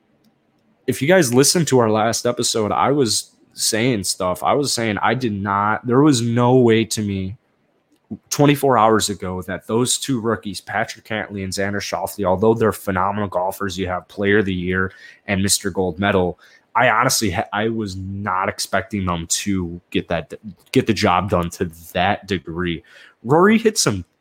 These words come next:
decent shots, but altogether, if you <laughs> really break it down,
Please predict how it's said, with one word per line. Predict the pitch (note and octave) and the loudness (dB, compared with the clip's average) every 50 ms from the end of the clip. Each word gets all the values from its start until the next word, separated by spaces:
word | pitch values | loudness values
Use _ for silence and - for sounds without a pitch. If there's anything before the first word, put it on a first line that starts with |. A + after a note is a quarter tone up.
| _ _ _ - | _ _ _ -8
decent | - A#2+ C3+ D3+ F3 E3+ - - - F3+ F#3 F#3+ F#3 - | -4 -4 -2 -2 -2 0 -2 -2 -2 -2 -6 -6 -6 -6
shots, | - - - - - F#3 E3+ D#3+ F3+ E3+ F3 F3 - - | -6 -6 -6 -4 -4 -4 -4 -4 -4 -6 -8 -6 -8 -8
but | - - B2 A2+ - - - - | -4 -2 0 -2 -2 -4 -8 -8
altogether, | A2 A#2 D3+ F#3+ - - D#3 C#3 - A2+ A2 A#2 B2+ C3+ C3+ C#3 C#3+ - _ _ _ _ _ _ _ _ _ _ _ _ _ _ _ _ - | -6 -4 -4 -4 -2 -2 -4 -2 0 0 0 2 2 2 2 0 0 -6 _ _ _ _ _ _ _ _ _ _ _ _ _ _ _ _ -8
if | - A#2+ - - | -8 -8 -2 2
you | C#3+ C#3 A#2+ | 2 2 4
<laughs> | |
really | A#2+ C#3 C3 - F3 D3+ C#3 - _ | 4 2 2 2 0 -2 -2 -4 _
break | - - F#2 G#2+ A2+ A2+ - | -10 -6 -6 -6 -6 -6 -10
it | G2+ _ | -16 _
down, | - D2 D#2+ F2 F2+ F#2+ G2+ G#2 G#2+ | -8 -6 -4 -4 -4 -4 -4 -6 -8